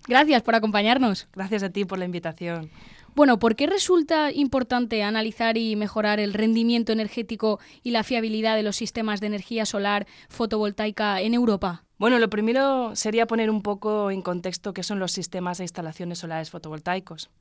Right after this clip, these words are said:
Speaker 2: Eh, son instalaciones que generan energía eléctrica mediante el uso de placas o módulos que contienen, a su vez,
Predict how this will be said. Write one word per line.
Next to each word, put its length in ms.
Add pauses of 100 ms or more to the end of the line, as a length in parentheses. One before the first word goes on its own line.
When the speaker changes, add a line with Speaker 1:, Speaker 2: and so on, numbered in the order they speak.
(600)
Speaker 2:
Eh, 200
son 140
instalaciones 460
que 100
generan 300
energía 380
eléctrica 460
mediante 360
el 80
uso 300
de 140
placas 520
o 60
módulos 400
que 100
contienen, 500
a 80
su 140
vez, 320